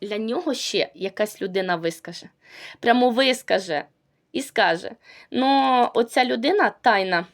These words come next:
і в якої, яку тримала тайну за нього, да, і вас тримала в якомусь обмані, вона теж по страшному суду, як і він, получить ще наказання. Такий, дівчаточка, в нас сьогодні був розклад. Рез-, в кого як резонує, пишіть в коментарях. Чесно, мужик,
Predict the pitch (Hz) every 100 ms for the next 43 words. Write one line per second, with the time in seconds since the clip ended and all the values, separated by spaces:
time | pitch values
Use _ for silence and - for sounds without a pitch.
0 | _ _ - 202 220 240 - 226 208 220
1 | 240 233 226 226 220 220 233 214 208 202
2 | 220 233 294 247 202 220 214 196 214 214
3 | - 220 214 208 190 208 - 214 202 -
4 | 196 208 190 190 185 - - 254 240 262
5 | 220 - 196 - 202 - 208 202 - 226
6 | 254 208 185 202 220 220 185 208 165 -
7 | 180 170 160 165 160 165 _ _ _ _
8 | _ - - - - - - 302 226 220
9 | 269 240 240 220 233 226 - 226 214 208
10 | 202 214 269 277 202 - - 202 226 -
11 | - 285 269 240 233 220 220 240 254 -
12 | - 233 - 208 208 202 202 233 185 _
13 | _ - _ - - _ - - - -
14 | - 247 240 233 220 226 254 247